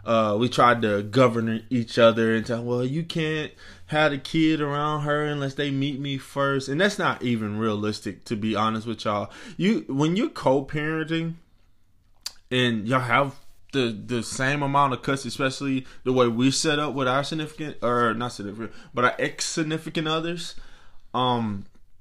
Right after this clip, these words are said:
you have to trust their, their, um, cu-, uh, their decision making. You have to trust. I, it's, it sucks sometimes, but you have to trust that they're not gonna put their kid around something that they feel is gonna truly harm them.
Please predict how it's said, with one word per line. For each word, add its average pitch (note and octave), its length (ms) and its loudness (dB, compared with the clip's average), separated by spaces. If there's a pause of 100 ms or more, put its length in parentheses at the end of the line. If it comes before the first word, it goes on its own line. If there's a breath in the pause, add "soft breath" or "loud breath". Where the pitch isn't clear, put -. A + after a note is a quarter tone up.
(460)
you F3 160 6
have F3 280 4
to C3 120 -2
trust - 840 -2
their, A2 500 0 (640 soft breath)
their, A#2+ 380 2
um, G#2+ 500 -8 (280)
cu-, D3+ 220 -6
uh, A#2+ 160 2
their C3 140 2
decision G#2+ 560 -2
making. - 340 -16 (300 soft breath)
You D3+ 180 2
have D3 180 4
to A#2+ 100 -4
trust. C#3 320 0
I, E3+ 180 2 (160)
it's, F#3 200 -2
it E3 160 0
sucks E3 360 2
sometimes, G2+ 520 -8
but B2 320 0 (240 loud breath)
you C#3+ 140 4
have E3+ 120 2
to E3+ 100 -4
trust D#3 460 0
that A2+ 320 -2
they're D3+ 160 0
not E3 160 0
gonna D3+ 140 -4
put D3 260 -6
their C#3+ 160 -2
kid C#3 340 -2
around A#2+ 380 -2
something A#2 640 -4 (260 soft breath)
that A#2 140 -6
they B2 100 -2
feel B2+ 240 0
is A2+ 100 -2
gonna A2 220 -2
truly G#2 340 -4
harm G#2 360 -4
them. - 100 -16